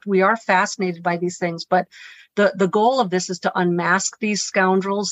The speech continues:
and not be duped by them, not to just get chill bumps and tell ghost stories.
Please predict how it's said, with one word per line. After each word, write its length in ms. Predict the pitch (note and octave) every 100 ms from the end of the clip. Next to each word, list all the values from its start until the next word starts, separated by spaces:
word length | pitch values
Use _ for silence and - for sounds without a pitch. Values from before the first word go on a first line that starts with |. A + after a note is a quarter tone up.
| -
and 200 | F3 E3+
not 220 | F#3 G3+
be 100 | F#3+
duped 320 | E3+ E3+ F3+ -
by 180 | F3 F3
them, 280 | E3+ E3+ E3+ -
not 340 | F#3+ F3+ -
to 80 | F#3+
just 280 | F3+ F3+ -
get 220 | F#3 F#3 _
chill 240 | - G#3 F#3+
bumps 400 | F3 F3 F3 -
and 100 | F3
tell 160 | E3+
ghost 280 | D#3+ D#3 D3+
stories. 520 | - F3+ - - -